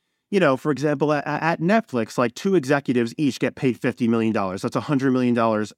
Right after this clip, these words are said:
every year right there. Like, there's an executive, I, one, one of the top execs at Roku gets paid fifty million dollars. And I, I was like, "Roku?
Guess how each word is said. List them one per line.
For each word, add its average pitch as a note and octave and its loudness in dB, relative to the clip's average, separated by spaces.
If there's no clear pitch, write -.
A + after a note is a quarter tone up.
every B2+ 2
year A#2 4
right G#2 -2
there. F2 -6
Like, D3 0
there's G3 2
an G3+ 2
executive, F#3 0
I, E3+ 2
one, E3+ 2
one F3 0
of F#3+ -2
the F3 -2
top F#3 0
execs D#3+ -4
at C3 -4
Roku D3+ 0
gets B2+ -2
paid C#3 -2
fifty F#3 0
million D3+ 2
dollars. A#2+ 0
And D3 0
I, A3 2
I G3 -2
was A#3 0
like, F#3+ -2
"Roku? G#2+ -4